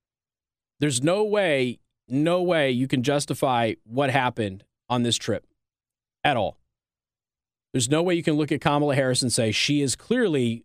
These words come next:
ready to be in the position that she's in. Kamala Harris looks like somebody who should not be running strategy on the board game Risk.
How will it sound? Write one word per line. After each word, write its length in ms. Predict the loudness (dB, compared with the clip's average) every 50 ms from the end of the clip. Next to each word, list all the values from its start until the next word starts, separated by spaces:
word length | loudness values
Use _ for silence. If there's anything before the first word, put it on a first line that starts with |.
| _ -6
ready 280 | -4 -2 0 0 -2
to 80 | -2 -2
be 140 | -2 0 0
in 60 | 0
the 60 | -2
position 340 | -2 -2 -2 -2 0 -2 -2
that 80 | -4 -4
she's 200 | -4 -2 -2 -2
in. 180 | -4 -4 -6 -12 _ _ _ _ _ _ _ _ _ _ _ _ _ _ _ _ _ _ _ _ _ _ _ _ _ _ _ _ _ _ _ _
Kamala 320 | 0 0 2 2 2 0 0
Harris 320 | 0 2 0 0 0 -2
looks 160 | -2 -2 0
like 140 | 0 0 0
somebody 340 | 0 0 0 0 0 0 0
who 140 | -2 -2 -2
should 320 | 0 0 0 0 0 0 0
not 220 | 0 0 0 0
be 100 | -2 -2
running 280 | 0 0 0 0 0 -2
strategy 640 | -2 -2 -2 0 0 0 0 0 0 -2 -2 -2 -2
on 100 | -2 -2
the 80 | 0
board 280 | 0 0 -2 -2 -2 -2
game 240 | -2 -2 -2 -2 -2
Risk. 400 | -2 -2 -2 -2 -2 -4 -6